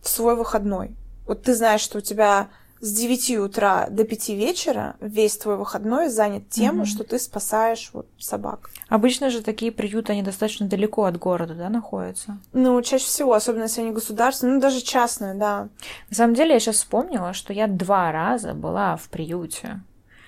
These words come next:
Speaker 2: для животных,
Speaker 1: Мгм.
Speaker 2: и я помню, мы собирались с девочками, и, по-моему, два раза приезжали помогать.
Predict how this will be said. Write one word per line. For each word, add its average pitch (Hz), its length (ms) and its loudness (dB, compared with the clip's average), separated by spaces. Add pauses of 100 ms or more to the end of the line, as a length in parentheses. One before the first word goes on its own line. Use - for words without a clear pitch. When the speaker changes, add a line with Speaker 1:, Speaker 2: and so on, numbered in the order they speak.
(260)
Speaker 2:
для 175 140 -4
животных, 190 560 -2
Speaker 1:
Мгм. 247 100 0
Speaker 2:
и 180 480 0
я 180 140 -2
помню, 196 320 0
мы 170 100 -4
собирались 180 560 0
с - 20 -10
девочками, 190 800 -2
и, 180 60 -4
по-моему, 202 420 -2
два 170 160 0
раза 214 240 2
приезжали 175 540 -2
помогать. 170 560 2